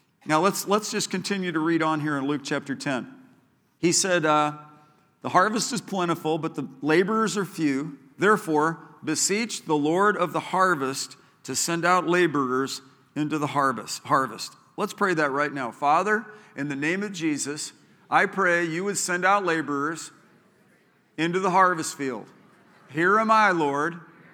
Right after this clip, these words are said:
Send me, activate me into new levels of faith to see great miracles,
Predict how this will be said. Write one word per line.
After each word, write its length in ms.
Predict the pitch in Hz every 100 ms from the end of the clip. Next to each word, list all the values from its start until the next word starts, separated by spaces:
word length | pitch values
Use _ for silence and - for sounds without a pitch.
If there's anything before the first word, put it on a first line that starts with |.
| - - - - _
Send 440 | - - 185 214
me, 340 | 202 175 185 220 - - - - - - _
activate 640 | 151 180 190 220 220 226
me 340 | 180 170 165 202 - - - _ _ _ _ -
into 220 | 180 165
new 180 | 156 208
levels 380 | 208 202 214 165
of 120 | 190
faith 480 | 202 165 127 - - _ _ _ - - - - _ _ _ _ _ _ _ _
to 100 | 156
see 320 | - 214 208
great 420 | 160 - 208 220
miracles, 800 | 202 208 202 - 143 104 90 -